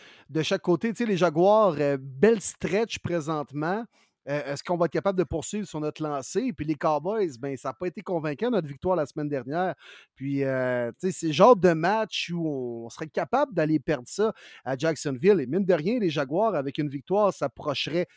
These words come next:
encore plus des Titans en vue de la fin de saison. Les Cowboys s'élo-, s'éloigneraient comme il faut des Eagles.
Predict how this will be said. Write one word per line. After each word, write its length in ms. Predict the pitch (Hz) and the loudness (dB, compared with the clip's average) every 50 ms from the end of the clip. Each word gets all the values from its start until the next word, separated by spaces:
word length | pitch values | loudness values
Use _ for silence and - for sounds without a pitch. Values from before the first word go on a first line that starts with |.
| _ - _ - | _ -14 _ 0
encore 480 | 202 233 254 - - 226 208 180 - | 2 2 2 2 4 6 4 4 4
plus 200 | - 180 202 220 | 2 0 0 0
des 200 | 180 156 170 160 | 2 0 -4 -4
Titans 420 | - - - - - - - 165 196 | -6 -8 -12 -12 -8 -2 0 0 2
en 240 | 202 175 156 147 139 | 2 0 0 -2 -4
vue 320 | 123 110 143 175 175 160 - - - - _ _ | -6 -6 -4 -4 -4 -4 -6 -12 -20 -20 _ _
de 140 | 123 151 160 | -2 0 2
la 180 | 156 147 135 | 2 0 -2
fin 220 | 127 - - 156 156 | -4 -6 -8 -8 -8
de 60 | 135 | -8
saison. 720 | - - 143 135 127 123 127 117 120 170 220 247 254 262 240 _ _ _ _ _ | -8 -8 -8 -6 -6 -6 -8 -6 -4 -2 0 0 0 -2 -4 _ _ _ _ _
Les 300 | - 135 156 170 208 226 | -6 -4 0 2 2 2
Cowboys 760 | 180 - 208 196 190 165 175 202 208 202 190 170 156 131 117 - - | 4 6 6 6 6 6 6 6 6 6 4 2 0 -2 -6 -12 -14
s'élo-, 760 | - - - - - - 208 208 202 196 196 196 185 180 170 | -14 -12 -8 -2 4 4 4 6 6 6 6 6 4 2 0
s'éloigneraient 720 | - - - 208 202 202 196 196 196 180 175 165 185 190 | -2 0 2 4 4 4 4 2 2 2 2 0 0 -2
comme 280 | - - - 214 208 196 | -2 2 2 4 4 4
il 140 | 190 180 156 | 4 2 2
faut 340 | - - 196 190 190 185 170 | 0 4 6 6 6 4 2
des 320 | 156 127 160 175 170 160 _ | -2 0 2 2 2 0 _
Eagles. 580 | - 180 170 160 143 135 170 175 180 175 170 | -4 -2 -2 -2 0 4 4 4 4 4 0